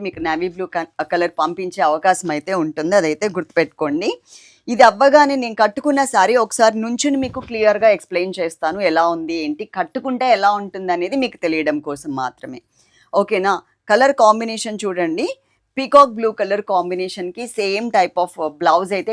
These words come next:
డార్క్ కలర్‌లో ఇచ్చారు. ఇప్పుడు నేను కట్టుకున్న శారీ మీకు చూపిస్తా. నేను కట్టుకున్న శారీ నంబర్ వచ్చేసి వన్ నెంబర్ అండి. నంబర్తో సహా స్క్రీన్ షాట్ మిస్ అవ్వద్దు. లైట్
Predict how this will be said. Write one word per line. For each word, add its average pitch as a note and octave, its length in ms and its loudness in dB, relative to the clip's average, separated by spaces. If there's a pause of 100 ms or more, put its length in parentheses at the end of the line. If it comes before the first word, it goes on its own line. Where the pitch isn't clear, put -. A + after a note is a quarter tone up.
(120)
డార్క్ E3 300 2
కలర్‌లో E3 320 -2 (100)
ఇచ్చారు. B2+ 320 -8 (380)
ఇప్పుడు A#3+ 200 -2
నేను A3 200 -4
కట్టుకున్న G3+ 300 -2 (120)
శారీ F3 180 0 (100)
మీకు A3+ 180 -10
చూపిస్తా. - 360 -10 (840)
నేను C#4 260 -2
కట్టుకున్న A3+ 400 2 (120)
శారీ E3 240 4 (140)
నంబర్ A3 280 4
వచ్చేసి A#3 360 -4 (100)
వన్ G3 220 4
నెంబర్ G3+ 320 -2
అండి. F3 160 -4 (100)
నంబర్తో G#3+ 360 0 (100)
సహా F#3 260 -6
స్క్రీన్ F3+ 320 -8
షాట్ F3+ 280 -6
మిస్ E3 220 -8
అవ్వద్దు. D#3+ 320 -4 (160)
లైట్ G#3+ 320 0